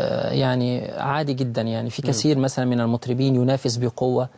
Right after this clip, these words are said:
Speaker 1: وينافس، يعني يريد أن يعني يوضح عنصر المنافسة وماراثون. لا، الموضوع
Speaker 2: مم.
Speaker 1: غير كده خالص.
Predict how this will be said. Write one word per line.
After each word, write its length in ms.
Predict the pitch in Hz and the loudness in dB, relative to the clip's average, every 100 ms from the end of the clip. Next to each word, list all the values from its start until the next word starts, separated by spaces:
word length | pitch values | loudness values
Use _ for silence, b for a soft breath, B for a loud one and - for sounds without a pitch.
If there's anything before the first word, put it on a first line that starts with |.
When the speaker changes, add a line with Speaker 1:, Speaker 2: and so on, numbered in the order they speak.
| B B B B | B B B B
Speaker 1:
وينافس، 600 | 120 117 127 - 120 - | 0 2 2 0 -2 -2
يعني 260 | 117 113 110 | 0 0 2
يريد 300 | 127 135 131 | 2 2 0
أن 280 | 123 113 | 0 0
يعني 540 | 113 120 113 113 113 113 B B B | 0 0 2 0 0 -4 B B B
يوضح 600 | 117 113 135 123 123 127 | 2 2 2 0 -4 -2
عنصر 360 | 117 135 - 123 | -2 -2 -2 0
المنافسة 520 | 123 131 - 139 127 | 0 0 0 2 4
وماراثون. 760 | 123 120 120 139 135 135 123 | 4 2 2 2 0 -2 -2
لا، 280 | 135 185 - | -2 -4 -4
الموضوع 500 | 147 160 175 180 214 | -2 2 2 2 2
Speaker 2:
مم. 40 | 156 | 0
Speaker 1:
غير 100 | 175 | -2
كده 200 | 170 139 | -2 -4
خالص. 340 | - 123 | -4 -8